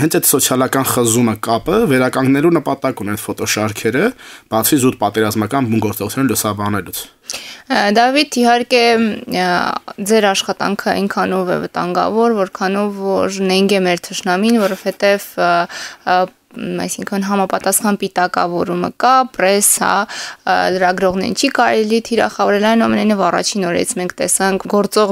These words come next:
Speaker 2: բոլոր լրագրողները թիրախավորվում էին, ըմ, այդ գիտակցումը բնականաբար խոցելիության դիտարկման պայմաններում դուք անում եք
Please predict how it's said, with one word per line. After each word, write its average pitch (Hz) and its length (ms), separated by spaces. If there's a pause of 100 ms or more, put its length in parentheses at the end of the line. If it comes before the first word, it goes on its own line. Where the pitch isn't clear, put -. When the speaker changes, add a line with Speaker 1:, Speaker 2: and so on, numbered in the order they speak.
Speaker 2:
բոլոր 190 320
լրագրողները 180 720
թիրախավորվում 180 960
էին, 240 340 (520)
ըմ, 185 500 (320)
այդ - 220 (100)
գիտակցումը 220 560
բնականաբար 190 640
խոցելիության 190 800
դիտարկման 190 560
պայմաններում 180 720
դուք 190 240
անում 175 240
եք - 100